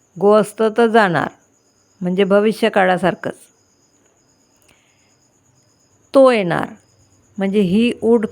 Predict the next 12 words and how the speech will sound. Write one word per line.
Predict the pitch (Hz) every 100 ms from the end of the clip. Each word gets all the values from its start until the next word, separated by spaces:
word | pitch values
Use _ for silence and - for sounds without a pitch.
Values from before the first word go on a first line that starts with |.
| -
come. | 240 226 170 - - _ _ _ _ _ _ _ _ _ _ _ _ _ _ _ _ _ _ _ _ _
He | 220 262 285 285 -
would | 226 202
not | 220 214 208 -
come. | 190 151 - _ _ _ _ _ _ _ _ -
तो | 233 233
येणार | 226 214 220 214
नाही. | 226 233 190 151 156 - _ _ _ _ _ _ _ _ _ _ _ _ _ _ _ _ _ _ _ _ _ _ _ _ -
Would | 214 214
he | 214 247 277 -
come? | 285 269 - - _ _ _ _ _ _ _ _ _ _ _ _ _ _ _ _ _ _ _ _ _ _ _ _ _ -
तो | 240 254